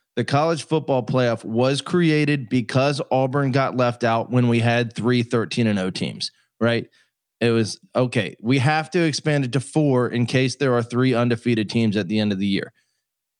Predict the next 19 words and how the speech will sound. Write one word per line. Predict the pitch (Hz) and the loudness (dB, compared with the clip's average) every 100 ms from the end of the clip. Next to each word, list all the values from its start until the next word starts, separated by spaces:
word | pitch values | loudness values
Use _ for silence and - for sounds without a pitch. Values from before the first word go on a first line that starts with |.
| - | -2
We | 143 180 | 2 2
have | 202 208 185 | 2 0 0
that | 196 175 | -2 0
this | 190 180 | -2 0
year, | 196 196 80 - _ _ | 0 -2 -2 -10 _ _
and | 123 139 | -6 -2
they | 151 | 0
have | 165 156 131 - | 0 -2 -8 -8
completely | - 139 160 175 175 | -4 -2 -2 0 2
moved | 180 160 | 0 0
the | 139 | -2
goalpost | 143 175 135 120 120 - _ _ _ - | -2 0 0 -2 -2 -8 _ _ _ -8
so | 147 139 | -2 0
that | 131 127 - _ _ _ _ | 0 -2 -8 _ _ _ _
all | - 139 - - | -4 -4 -4 -4
that | 139 131 | -2 0
shit | - 156 | -2 -2
doesn't | 147 127 | -2 -2
matter, | 120 123 | 0 -2